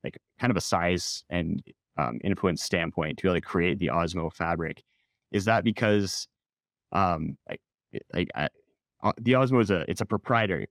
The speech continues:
proprietary fabric, right? Like, like Nemo owns the, the kind of copy, the,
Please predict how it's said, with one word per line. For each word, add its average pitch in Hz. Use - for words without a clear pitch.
proprietary 101
fabric, 78
right? 101
Like, 87
like 78
Nemo 92
owns 87
the, 80
the 80
kind 82
of 82
copy, 90
the, 87